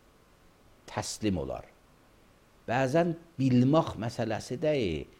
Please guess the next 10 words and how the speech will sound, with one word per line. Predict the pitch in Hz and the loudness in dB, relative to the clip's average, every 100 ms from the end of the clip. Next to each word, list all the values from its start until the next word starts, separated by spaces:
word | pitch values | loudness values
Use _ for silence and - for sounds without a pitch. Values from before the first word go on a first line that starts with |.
| _ - - - | _ -18 -14 -4
həvəs | 131 131 165 160 - 95 | -2 2 2 0 -4 -8
məsələsidir, | 85 85 76 67 - 76 73 64 - - _ _ | -6 -6 -6 -8 -10 -10 -10 -10 -14 -20 _ _
nəfs | 104 127 156 - - - - | -4 0 0 -2 -10 -12 -10
istək | 98 - - 160 156 107 | -8 -8 -2 0 0 -4
məsələsidir, | 87 - 85 80 - 87 71 78 64 - - - - _ _ | -6 -4 -4 -4 -6 -10 -8 -8 -10 -14 -20 -20 -20 _ _
dünya | 135 135 143 165 | 2 4 6 6
maraqlarına | 160 139 127 120 110 120 117 117 143 165 165 - _ _ - | 6 6 6 4 4 2 2 0 0 -2 -4 -14 _ _ 6
bağlanmaq | 123 98 107 113 113 123 160 - 90 | 6 6 4 4 4 6 6 4 -4
məsələsidir. | 87 - 78 78 - 78 69 73 - _ _ _ _ _ _ _ _ _ _ _ _ _ _ - | -4 -4 -4 -4 -6 -10 -10 -14 -18 _ _ _ _ _ _ _ _ _ _ _ _ _ _ -4
Quran | 143 160 - 147 156 165 170 | 0 2 4 6 8 6 2